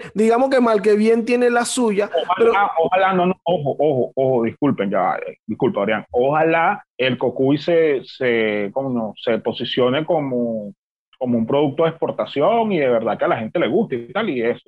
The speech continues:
Speaker 2: cero peo con la gente que toma, porque yo, yo no quiero tomar esa vaina, yo no,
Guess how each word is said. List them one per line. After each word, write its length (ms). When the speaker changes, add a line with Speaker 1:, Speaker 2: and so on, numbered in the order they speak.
Speaker 2:
cero 200
peo 260
con 120
la 80
gente 200
que 100
toma, 220
porque 300
yo, 200
yo 220
no 180
quiero 220
tomar 240
esa 120
vaina, 320
yo 80
no, 180